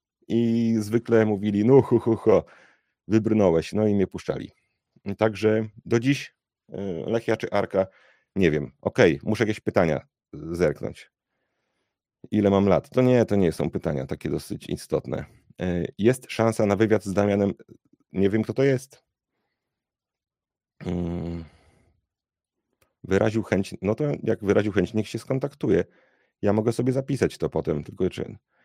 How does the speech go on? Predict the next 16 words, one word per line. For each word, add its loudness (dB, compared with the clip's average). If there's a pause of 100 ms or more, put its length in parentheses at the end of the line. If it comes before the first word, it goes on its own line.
(380)
i -18
się -14
tam -8
jakoś -4
do -2
niego 0 (840)
odezwać. -2
Muszę -2
zobaczyć, -2
kto, -10
co, -8
o 0
czym -2
on 0
mówi. -4 (1160)
Mm, -2